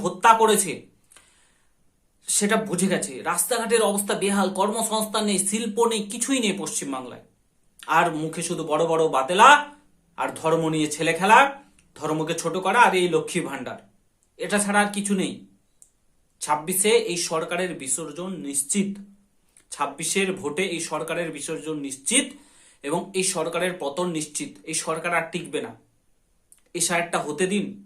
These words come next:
দেখতে পেলেন তো, শুনতে পেলেন তো মুসলিম ভাইয়ের মুখে কি কথা? এসআইআরটা হতে দিন। বাংলাদেশি রোহিঙ্গা এরা হচ্ছে রাষ্ট্রীয়বাদী মুসলিম, ভারতীয় মুসলিম। কেন বলুন তো? শুধুমাত্র বিজেপিকে চাইছে বলে আমি বলছি না। কারণটা হচ্ছে এসআইআরটা কতটা জরুরি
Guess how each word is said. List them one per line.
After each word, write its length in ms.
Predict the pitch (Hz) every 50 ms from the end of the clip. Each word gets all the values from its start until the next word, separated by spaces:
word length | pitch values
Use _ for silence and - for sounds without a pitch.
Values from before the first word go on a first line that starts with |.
| - _ _ _ _ _ 147
দেখতে 240 | 147 147 - - 190
পেলেন 220 | 196 196 190 180 160
তো, 80 | 170 160
শুনতে 260 | - - 175 170 190 185
পেলেন 180 | 190 185 165 151
তো 60 | 143 139
মুসলিম 220 | 147 - - 185 175
ভাইয়ের 220 | 156 151 156 156 156
মুখে 180 | 151 147 - 160 151
কি 60 | 151 139 147
কথা? 180 | 147 - 156 165 - - _ _ _ _ _ 139
এসআইআরটা 400 | 139 - 180 170 170 - - 180 160
হতে 180 | 156 147 180 180 180
দিন। 100 | 190 160 -
বাংলাদেশি 500 | - 135 147 170 185 190 190 196 190 190 180
রোহিঙ্গা 340 | 175 180 175 180 175 170 170 - 170
এরা 120 | 180 180 180 170
হচ্ছে 160 | 170 170 185
রাষ্ট্রীয়বাদী 680 | 165 151 147 147 - - 185 190 170 165 160 165 180 202 202 196 - - - - - _ _ _ _ -
মুসলিম, 380 | 156 156 - - 175 175 160 - 135 - - -
ভারতীয় 420 | - 156 170 202 202 196 202 214 190 175
মুসলিম। 300 | 160 - - - 143 - - - - -
কেন 120 | 175 190 214 220 220
বলুন 180 | 214 214 214 214 202
তো? 60 | 247 269 - - - _ _ _ _ _ -
শুধুমাত্র 420 | - 190 185 190 220 208 208 214 220 185 165
বিজেপিকে 380 | 165 156 196 196 220 208 214 214 214
চাইছে 220 | 208 202 202 214 202 202
বলে 120 | 202 208 214
আমি 120 | 202 202 196 190
বলছি 200 | 190 190 190 190 165
না। 100 | 143 120 - - _ _ _ _ _ _ _ _ _ _ _ _ _
কারণটা 400 | - 151 165 196 220 226 226 233 233 220
হচ্ছে 200 | 226 - - 156 - - 185 196
এসআইআরটা 520 | 190 196 220 220 220 220 220 208 - 240 240 - - 175
কতটা 400 | 175 175 - 233 240 240 262 226 190 - 156
জরুরি 380 | 160 185 - - 196 190 165